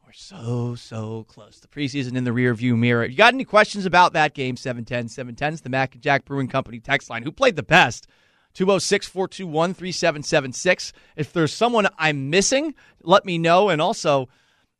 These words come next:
how do you get, if you're the Mariners, that player that's of Salvador Perez's caliber that can single-handedly win a series? Do you just wait for it to develop, or do you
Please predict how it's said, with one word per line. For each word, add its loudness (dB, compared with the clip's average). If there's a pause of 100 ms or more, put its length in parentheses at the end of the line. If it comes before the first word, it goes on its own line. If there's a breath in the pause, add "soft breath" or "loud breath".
(140)
how 2
do 4
you 2
get, 6 (100)
if -14
you're -2
the -4
Mariners, 2
that 4 (140)
player -2 (360)
that's -2
of 2
Salvador 2 (280)
Perez's -2 (100)
caliber -4 (160)
that -4
can -6
single-handedly -4
win -6
a -8
series? -14 (220)
Do -6
you 2 (240)
just -8
wait 0
for -2
it 4
to -8
develop, -4 (160)
or -2
do -12
you -10